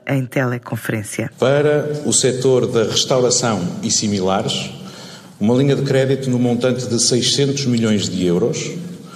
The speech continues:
Speaker 2: Para as empresas do setor do turismo nas áreas das agências de viagem,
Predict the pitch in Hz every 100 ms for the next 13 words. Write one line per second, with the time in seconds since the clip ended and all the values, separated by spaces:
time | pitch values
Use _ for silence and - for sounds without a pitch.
0 | - - - 120 139 143 139 143 143 143
1 | 127 120 123 113 127 123 98 104 98 -
2 | - - - 107 98 110 - 110 110 117
3 | 104 104 104 107 110 110 101 95 87 85
4 | - 104 95 107 101 92 87 92 87 92
5 | 127 127 123 - 101 110 98 85 -